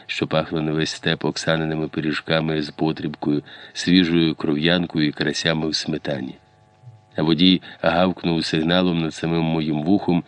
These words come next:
скриготнули гальма, задні дверцята машини відчахнулися,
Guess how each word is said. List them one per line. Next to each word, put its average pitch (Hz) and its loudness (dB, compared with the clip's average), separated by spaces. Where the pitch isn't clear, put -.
скриготнули 92 4
гальма, 92 2
задні 87 4
дверцята 85 0
машини 82 0
відчахнулися, 85 2